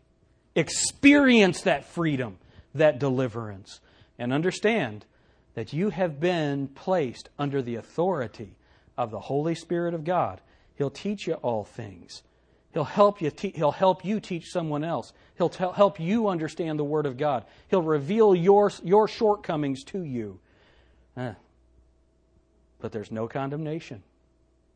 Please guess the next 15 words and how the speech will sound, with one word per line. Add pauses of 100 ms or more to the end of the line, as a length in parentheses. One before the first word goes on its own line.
(100)
if
you're
born
again.
If
you're
not, (640)
this
is
the
best
it's
ever
gonna
get.